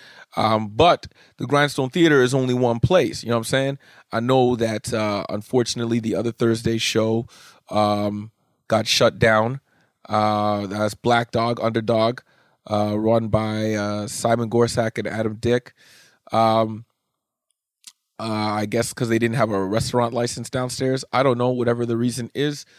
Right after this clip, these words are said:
I'm sorry to hear that it got shut back down. And, um,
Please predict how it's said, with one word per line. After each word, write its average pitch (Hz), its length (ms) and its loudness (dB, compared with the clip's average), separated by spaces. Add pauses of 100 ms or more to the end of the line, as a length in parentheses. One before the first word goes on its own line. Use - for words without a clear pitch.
(340)
I'm 107 160 -2
sorry 113 380 2
to 110 120 0
hear 123 180 2
that 107 140 2
it 98 100 -4
got 104 220 0
shut - 260 -4
back 104 240 -8
down. 139 340 -2 (600)
And, 110 440 -6
um, 104 460 -6